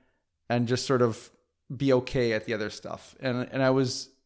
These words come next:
that was how it always entrenched in my brain. And so I was working a lot.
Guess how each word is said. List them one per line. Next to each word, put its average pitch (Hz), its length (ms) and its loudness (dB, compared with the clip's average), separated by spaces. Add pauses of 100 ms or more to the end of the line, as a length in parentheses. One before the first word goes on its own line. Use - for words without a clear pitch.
that 156 140 6
was 160 100 2
how 143 140 6
it 123 100 4
always 120 400 0
entrenched 110 460 -8
in 107 60 -8
my 107 100 -6
brain. 113 280 -4
And 135 160 -2
so 123 320 -2 (400)
I 147 140 10
was 147 160 4
working 131 480 0
a 110 80 -2
lot. 104 460 -2